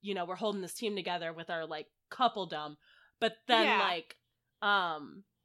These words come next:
Speaker 1: I don't know, like, Jake and Axe go on, like, a secret mission together or something, and
Speaker 2: Ah,
Speaker 1: Axe,
Speaker 2: yes, yes,
Speaker 1: Axe,
Speaker 2: yes.
Speaker 1: of course, has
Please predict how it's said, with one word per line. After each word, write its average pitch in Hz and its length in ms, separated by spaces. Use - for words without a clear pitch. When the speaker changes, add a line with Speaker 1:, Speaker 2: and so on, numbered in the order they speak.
Speaker 1:
I 247 100
don't 226 100
know, 190 160
like, 185 220
Jake 220 360
and 202 180
Axe 175 380
go 196 140
on, 180 160
like, 175 140
a 180 40
secret 196 340
mission 190 300
together 185 340
or 196 60
something, 190 640
and 165 640
Speaker 2:
Ah, 196 500
Speaker 1:
Axe, 226 360
Speaker 2:
yes, 208 280
yes, 196 200
Speaker 1:
Axe, 262 280
Speaker 2:
yes. - 40
Speaker 1:
of 277 120
course, 220 360
has 208 260